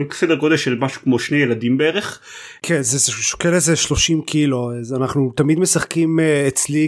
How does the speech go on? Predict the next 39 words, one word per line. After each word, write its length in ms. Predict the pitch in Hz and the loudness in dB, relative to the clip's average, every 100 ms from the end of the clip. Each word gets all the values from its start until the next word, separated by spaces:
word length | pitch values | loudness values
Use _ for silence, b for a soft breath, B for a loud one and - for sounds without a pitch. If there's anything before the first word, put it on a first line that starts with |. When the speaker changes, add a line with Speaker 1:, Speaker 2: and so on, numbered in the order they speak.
| 156 | 0
Speaker 2:
כי 200 | 147 135 | -2 -2
פשוט 320 | - 147 139 | -2 -4 -2
אין 160 | 147 143 | 0 0
סיכוי 440 | - - 165 165 | -2 -2 0 0
שאני 240 | 160 139 135 | 2 2 2
אביא 220 | 185 131 | 2 2
את 40 | |
זה 100 | 127 | 2
למישהו 280 | 127 127 135 | 0 -2 -2
אחר. 200 | 117 117 | -4 -6
Speaker 1:
<laughs> 60 | 110 B B B B B B _ - | -10 B B B B B B _ -2
כן, 280 | 208 151 135 | 2 2 2
אה, 220 | 175 160 | 0 2
ל-, 180 | 190 190 | 2 2
להרכיב 340 | 170 151 220 | 0 2 -2
את 60 | 220 | 0
המפה 420 | 214 185 185 185 | -2 0 0 -2
זה, 220 | 170 165 156 143 139 | -2 -4 -4 -4 -4
זה 500 | 160 127 131 117 113 - - - 151 143 151 147 156 | -4 -2 -2 0 -2 -6 -8 -8 -10 -10 -10 -6 -4
מטרד, 440 | 147 139 127 147 - | -2 0 2 0 -2
זה 140 | - | -4
לוקח 400 | 139 147 139 - _ _ - _ _ _ - | -2 -2 -4 -8 _ _ -20 _ _ _ -12
מלא 480 | 147 - 151 143 156 | -8 -6 -2 2 2
זמן, 360 | 123 123 156 180 - | 2 2 2 0 0
אה, 140 | 131 | 2
למצוא 280 | 131 131 156 | 2 0 -2
את 60 | - | 0
כל 120 | 160 | 0
החלקים 380 | 151 135 143 143 | 2 0 0 -2
שצריך 200 | 156 147 | -2 -4
בשביל 200 | - 123 | -4 -4
להרכיב 240 | 120 135 | -2 -4
את 120 | 139 | -2
המפה, 300 | 113 104 160 | -4 -2 -2
כי 100 | 143 | -2
זאת 120 | 113 | -4
מפה 200 | 117 - | -6 -2
מודולרית 460 | 131 123 117 147 185 | -2 -2 0 0 0
כזאת, 200 | 127 | -2